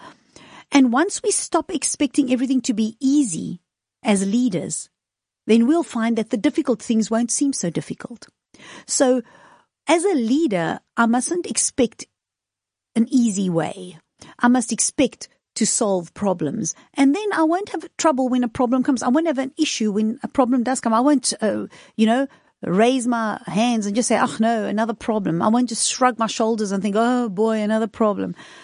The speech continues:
I won't have that negative mindset towards problems. And we're gonna talk a lot about problems in this segment. And, and the idea is that I would like you to have a different perspective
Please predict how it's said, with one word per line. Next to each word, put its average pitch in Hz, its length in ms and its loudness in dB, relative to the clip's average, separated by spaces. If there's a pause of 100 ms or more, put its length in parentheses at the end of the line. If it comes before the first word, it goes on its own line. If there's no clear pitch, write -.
I 233 80 0
won't 302 220 0
have 277 140 -2
that 233 180 -4
negative 208 500 -2
mindset 196 600 -2
towards 214 400 0
problems. 165 560 -4 (480)
And 277 140 6
we're 339 100 4
gonna 453 140 -6
talk - 220 2
a 285 40 4
lot 262 140 2
about 233 240 0
problems 208 440 0
in 185 100 -2
this 175 140 -2
segment. 202 400 0
And, 180 140 -2 (360)
and 220 160 2
the 262 80 2
idea 262 300 2
is 311 280 -2 (260)
that 240 140 4
I 233 80 4
would 226 180 -2
like 208 400 -2
you 285 100 4
to 240 320 -2 (320)
have 214 160 2
a 240 60 2
different 208 420 -2
perspective - 840 -2